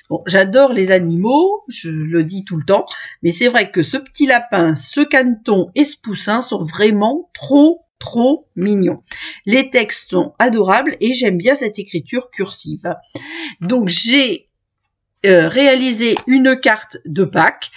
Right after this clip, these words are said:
qui représente une tablette de chocolat avec l'étiquette et le petit lapin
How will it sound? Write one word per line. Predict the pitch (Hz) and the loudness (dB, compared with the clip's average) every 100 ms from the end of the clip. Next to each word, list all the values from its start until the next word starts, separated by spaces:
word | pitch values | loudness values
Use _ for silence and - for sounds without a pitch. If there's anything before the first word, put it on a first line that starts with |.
| - - _ | -20 -20 _
qui | - 240 | -6 0
représente | 247 262 247 240 233 214 | 2 2 0 0 -4 -4
une | 175 175 | -4 0
tablette | 294 240 247 196 156 | 0 2 -2 -2 -4
de | 214 | -4
chocolat | - 311 302 180 175 220 - _ _ _ _ _ - - | 0 -2 4 4 4 2 -2 _ _ _ _ _ -18 -4
avec | 262 214 214 | -2 0 -2
l'étiquette | 214 214 214 196 208 180 - _ _ | -2 -4 -4 -2 2 2 -2 _ _
et | - 269 | 0 0
le | 226 | 0
petit | - - | -4 -4
lapin | 165 170 - | -2 0 0